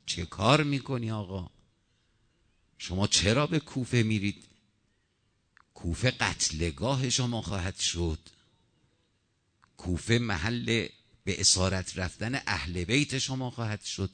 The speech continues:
آقا فرمود: «می‌دانم و من برای همین می‌رم،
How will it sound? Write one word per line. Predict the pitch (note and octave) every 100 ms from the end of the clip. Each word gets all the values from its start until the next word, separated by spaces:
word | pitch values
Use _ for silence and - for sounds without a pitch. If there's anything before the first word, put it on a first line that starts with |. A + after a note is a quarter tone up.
| _ _ - -
آقا | F#2+
فرمود: | G2+ G2 G#2 F#2+
«می‌دانم | C3+ D#3+ D#3 C#3+ B2+ G#2+ - _ _ _ _ _ _ _ _ _ _ _ _
و | E2
من | G2 A#2+
برای | A2 G2
همین | A2+ F#2 A2+ D3 E3
می‌رم، | D#3 D3 C#3 B2 A2+